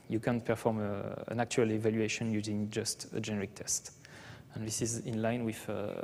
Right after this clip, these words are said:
the evaluation framework for side channels, uh, proposed in Eurocrypt two thousand nine. And now, uh, an open question is,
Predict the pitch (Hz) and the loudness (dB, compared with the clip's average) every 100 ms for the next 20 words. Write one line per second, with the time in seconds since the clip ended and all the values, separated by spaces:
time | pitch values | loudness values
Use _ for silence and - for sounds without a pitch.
0 | - - - - - 110 50 50 - 50 | -6 -8 -8 -6 -4 -4 -4 -4 -8 -12
1 | - - - 123 113 107 127 117 127 117 | -14 -8 2 4 4 4 2 4 4 6
2 | 117 - 113 - 110 - 120 117 - - | 4 0 0 2 2 2 2 2 2 -2
3 | - - - 113 113 113 107 104 110 107 | -4 -8 -4 0 2 2 2 0 0 0
4 | - 127 - - 123 123 135 147 147 - | -2 -8 -6 -6 -4 -2 -2 0 -4 -6
5 | - - - - - - - - 123 123 | -20 -20 -18 -16 -14 -16 -14 -2 4 8
6 | 127 127 - 120 113 107 - 123 117 123 | 8 8 6 4 6 6 4 2 2 0
7 | 117 120 113 - 147 139 131 120 117 | 2 0 0 -2 -2 0 0 0 -2